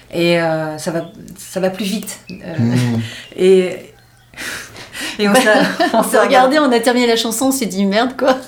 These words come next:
Speaker 1: C'est quand même
Speaker 3: Bon, bah
Speaker 1: bien.
Speaker 3: voilà, le trois poufres de l'autre.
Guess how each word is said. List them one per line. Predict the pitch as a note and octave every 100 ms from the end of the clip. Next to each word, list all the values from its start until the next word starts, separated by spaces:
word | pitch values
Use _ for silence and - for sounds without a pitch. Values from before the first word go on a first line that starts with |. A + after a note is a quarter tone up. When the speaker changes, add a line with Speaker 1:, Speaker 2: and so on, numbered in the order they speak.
| A#4 - - -
Speaker 1:
C'est | - -
quand | G#3+
même | G3+
Speaker 3:
Bon, | A#3+
bah | A#3+
Speaker 1:
bien. | A#3+
Speaker 3:
voilà, | A#3 G3+ G3 A#3+ A3
le |
trois | - A#3
poufres | A3+ A#3+ B3+ - G3
de |
l'autre. | G3 A3+